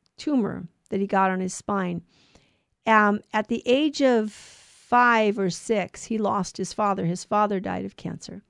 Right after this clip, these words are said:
And then, um, he got cancer. And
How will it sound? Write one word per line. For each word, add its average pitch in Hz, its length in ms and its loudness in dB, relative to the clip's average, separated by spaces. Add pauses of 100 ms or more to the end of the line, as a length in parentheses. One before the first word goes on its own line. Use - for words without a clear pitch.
(560)
And 220 200 0
then, 247 320 2 (180)
um, 190 340 -2 (360)
he 262 180 0
got 320 220 0
cancer. - 580 -8 (960)
And 262 320 2